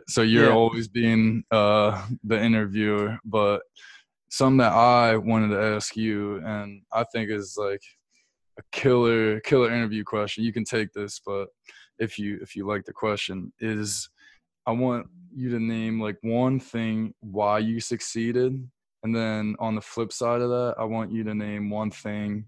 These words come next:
Speaker 1: that if you failed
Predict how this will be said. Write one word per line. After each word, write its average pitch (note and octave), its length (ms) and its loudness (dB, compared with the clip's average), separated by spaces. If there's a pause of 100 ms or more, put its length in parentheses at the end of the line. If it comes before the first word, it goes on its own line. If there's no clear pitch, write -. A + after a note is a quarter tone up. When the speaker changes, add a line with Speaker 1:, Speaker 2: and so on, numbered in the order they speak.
(800)
Speaker 1:
that G2+ 360 0 (120)
if B2 260 0
you A#2+ 120 0
failed G#2 760 0